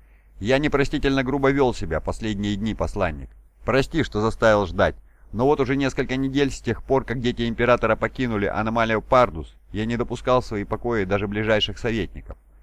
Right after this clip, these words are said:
Могучая фигура Фулгрима возвышалась над Бракстоном,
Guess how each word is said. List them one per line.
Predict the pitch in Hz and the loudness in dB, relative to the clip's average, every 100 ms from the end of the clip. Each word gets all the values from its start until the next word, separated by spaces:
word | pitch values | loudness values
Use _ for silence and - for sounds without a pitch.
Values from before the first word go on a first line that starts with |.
| - - - - | -20 -20 -20 -10
Могучая | 92 110 120 113 | -6 -4 -2 -4
фигура | 110 101 110 104 | -4 -4 -2 -4
Фулгрима | 107 107 110 113 82 69 | -4 -6 -4 -4 -6 -6
возвышалась | 87 87 98 110 95 92 | -6 -6 -2 0 0 -2
над | 95 | -6
Бракстоном, | 87 92 82 - 62 60 | 0 0 0 -6 -14 -12